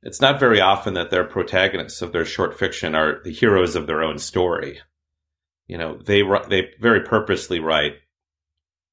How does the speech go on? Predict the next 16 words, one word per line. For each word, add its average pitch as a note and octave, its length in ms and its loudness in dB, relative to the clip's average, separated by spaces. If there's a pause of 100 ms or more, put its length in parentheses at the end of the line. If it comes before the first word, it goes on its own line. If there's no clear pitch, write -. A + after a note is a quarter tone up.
flawed F#2+ 340 4
people F2+ 460 -4
whose D#2+ 520 -6
values F2+ 680 0
and D#2+ 120 -6
perceptions - 960 -4 (920)
influence G2 540 2
their C#2+ 400 0
decisions. - 840 -4 (520)
And F2+ 380 0 (840)
that's, C3 260 -6 (340)
that's - 160 -8
everybody, - 640 0
you G2 160 -2
know, G2 220 2
but G#2 540 2